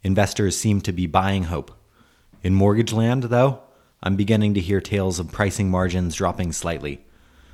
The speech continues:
If you're a lender and it takes your back office two months to close a refinance, why make your pricing more aggressive? How does that help your customer service? Prices and money are interesting constructs. I remember the thrill of finding a dime or a quarter in a coin return when I was a kid.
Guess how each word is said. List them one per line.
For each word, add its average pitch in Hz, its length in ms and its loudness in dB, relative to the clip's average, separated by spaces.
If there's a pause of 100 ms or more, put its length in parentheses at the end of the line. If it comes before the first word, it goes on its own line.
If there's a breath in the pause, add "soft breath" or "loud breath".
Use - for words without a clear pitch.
(360 soft breath)
If - 180 -8
you're 131 140 4
a 139 80 6
lender 98 320 2
and 90 160 0
it 80 120 -6
takes - 340 -6
your 92 100 -2
back 87 260 -4
office 85 300 -6
two 120 220 0
months 92 280 -2
to 98 100 -8
close 98 280 -4
a 92 40 -6
refinance, 90 640 -6 (180)
why 110 240 2
make 127 200 0
your 110 120 2
pricing 95 400 -2
more 92 180 0
aggressive? 87 480 -6 (760)
How 90 100 -4
does 95 100 0
that 98 140 0
help 98 180 -2
your 95 80 -4
customer 95 400 -6
service? 85 460 -6 (1120)
Prices 127 400 2
and 104 120 4
money 98 240 4
are 90 120 2
interesting 92 480 -4
constructs. 80 720 -8 (520 soft breath)
I - 120 -2
remember 104 380 4
the 90 200 0
thrill 98 400 -2
of 85 100 -2
finding 98 400 0
a 87 60 -2
dime 90 340 -2
or 85 100 0
a 80 60 -2
quarter 87 420 -4
in 78 80 -6
a 78 60 -6
coin 101 320 -2
return 80 460 -4
when 80 100 -6
I 80 140 -4
was 80 160 -6
a 73 60 -12
kid. 80 280 -6